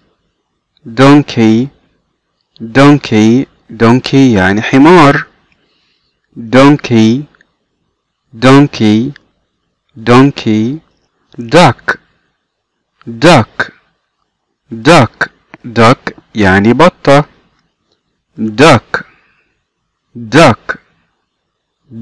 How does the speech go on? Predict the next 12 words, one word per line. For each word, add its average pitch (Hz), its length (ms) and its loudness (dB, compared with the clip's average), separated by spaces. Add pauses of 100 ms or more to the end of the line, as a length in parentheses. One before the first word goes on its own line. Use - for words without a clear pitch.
duck. 143 380 -2 (960)
Fish، - 480 0 (1120)
fish، 175 480 0 (1300)
fish، 156 460 0 (360)
fish - 360 0 (100)
يعني 101 280 0
سمك، 185 400 2 (220)
وممكن 101 420 -4
تبقى - 260 -6
سمكة. 151 520 0 (720)
Fish، - 420 0 (1300)
fish، - 440 0